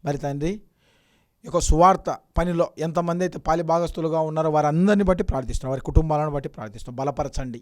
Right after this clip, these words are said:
మీ పర సంబంధమైన దీవెనలు కుమ్మరించమని ప్రార్థిస్తూ ఉంటాం. మరి ప్రభువా, ఆయా సంఘాలలో, ప్రాంతాలలో సువార్త పరిచర్య చేస్తున్న ప్రతి సేవకుడిని మీరు ఆశీర్వదించండి, దీవించండి, దీవించండి. రాకపోకలలో మీరు తోడుగా ఉండమని ప్రార్థిస్తూ ఉంటున్నాం.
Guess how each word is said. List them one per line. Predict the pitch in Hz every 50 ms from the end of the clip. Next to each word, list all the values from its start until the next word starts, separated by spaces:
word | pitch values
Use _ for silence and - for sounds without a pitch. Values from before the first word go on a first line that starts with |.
| _ -
మీ | 143 139
పర | - 151 156
సంబంధమైన | 151 175 170 165 165 165 165 160 156 160 160
దీవెనలు | 156 139 143 170 180 185 180 180 175 180 196 208 - _ _ _ _
కుమ్మరించమని | - 180 220 214 185 165 131 139 139 147 151
ప్రార్థిస్తూ | - 135 117 110 107 120 - - - -
ఉంటాం. | 107 107 107 - _ _ -
మరి | 120 123
ప్రభువా, | - - 123 113 120 135 165 196 - _ _ _ _ _ -
ఆయా | 135 139 139
సంఘాలలో, | 123 - 143 143 147 147 143 143 143 143 143
ప్రాంతాలలో | 143 - 160 147 151 147 139 151 147 147 147 151 160 156 - _ _ _ -
సువార్త | - - 156 165 165 170 165 -
పరిచర్య | 135 - 165 170 160 185 170 170
చేస్తున్న | 160 165 165 147 - 165 151 151
ప్రతి | 139 - - 147 139 147
సేవకుడిని | - - 190 220 240 240 240 - 214 214 214 208 208 208 208 226 _ _ _ _ _ _ -
మీరు | 135 123
ఆశీర్వదించండి, | 117 127 139 - - 147 143 135 131 135 120 - 135 131 131
దీవించండి, | 120 127 123 127 123 117 - - 117 113 117
దీవించండి. | - 127 131 151 143 143 139 120 - 123 120 117 - _ _ _ _ -
రాకపోకలలో | 135 147 160 147 160 135 160 156 143 151 151 156 160
మీరు | 156 151 147 131
తోడుగా | - - 143 143 147 147 143 139
ఉండమని | 135 131 127 127 123 131 131
ప్రార్థిస్తూ | - - 120 98 95 90 104 101 - - 101
ఉంటున్నాం. | 101 - - 85 87 95